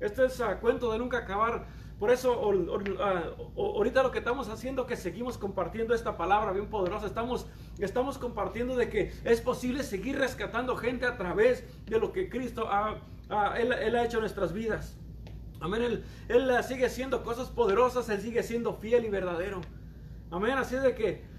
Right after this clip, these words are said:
por eso estamos aquí compartiendo esta palabra. En segunda de Corintios, capítulo uno, en el versículo tres, dice: "Bendito sea el Dios y Padre de nuestro Señor Jesucristo,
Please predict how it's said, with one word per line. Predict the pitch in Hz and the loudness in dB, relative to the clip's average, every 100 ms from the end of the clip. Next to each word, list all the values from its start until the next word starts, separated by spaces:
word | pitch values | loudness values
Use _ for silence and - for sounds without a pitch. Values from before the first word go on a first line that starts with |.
| - - | -16 -4
por | 208 | 6
eso | 254 254 254 | 6 6 2
estamos | - 247 254 - - - | 2 0 0 -4 -12 -4
aquí | 196 247 | -2 -2
compartiendo | 220 233 196 202 226 | -4 0 0 0 0
esta | 233 214 | -2 -2
palabra. | 185 214 226 175 - - - - - - - - - | 0 0 0 -2 -6 -14 -14 -14 -14 -14 -14 -14 -4
En | 226 | 0
segunda | 226 233 285 | 2 2 2
de | 302 285 | 0 2
Corintios, | 226 269 285 240 208 202 - - - - - - | 2 2 0 2 2 2 -2 -14 -14 -14 -14 -2
capítulo | 196 190 233 247 233 202 | 0 0 4 4 4 0
uno, | 240 262 233 185 | 0 2 2 2
en | 202 | 2
el | 202 | 2
versículo | 202 254 247 220 | 2 0 0 2
tres, | 208 240 233 - - - - | 4 4 4 -2 -14 -14 -8
dice: | 240 262 262 | -6 4 4
"Bendito | 233 208 196 285 277 | 6 2 0 0 0
sea | 247 254 | 4 4
el | 247 | 4
Dios | 226 254 254 | 4 2 2
y | |
Padre | 220 214 262 254 | -4 2 4 4
de | 233 | 4
nuestro | 220 175 196 | 0 0 -4
Señor | 196 208 233 | -2 2 2
Jesucristo, | 233 185 190 233 247 214 190 | 2 -4 -4 -4 -4 -2 -4